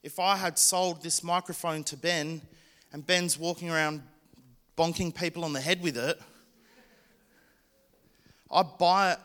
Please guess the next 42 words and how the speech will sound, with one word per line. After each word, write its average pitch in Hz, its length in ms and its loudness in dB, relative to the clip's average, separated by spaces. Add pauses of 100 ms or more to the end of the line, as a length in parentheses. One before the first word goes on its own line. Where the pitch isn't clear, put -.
(120)
I 165 80 0
buy 170 400 2
this 165 280 -4
microphone 160 540 -4
back 151 300 -2
from 156 160 -10
him. 127 240 -10
I 160 100 -2
take 185 320 -2
it - 140 -6
back 160 220 0
from 147 180 -12
him. 127 260 -12
I 170 120 2
can 175 160 -8
do 170 180 -6
whatever 165 400 -4
I 170 80 0
want 156 260 -6
with 143 160 -12
this. - 440 -4 (1300)
This 170 200 0
is 160 160 -2
mine. 156 600 0
This 180 200 -2
is 147 160 -2
my 175 220 6
microphone 160 600 -2
now. 135 160 -2
I've 180 180 0
paid 185 360 -4
for 131 140 -10
it. - 40 -4
I 175 120 0
have 165 180 -6
redeemed 151 480 -6
it. 104 180 -14 (1700)
And 160 160 -6
from 202 200 -2
a 156 40 0
spiritual 185 600 2
sense, - 640 0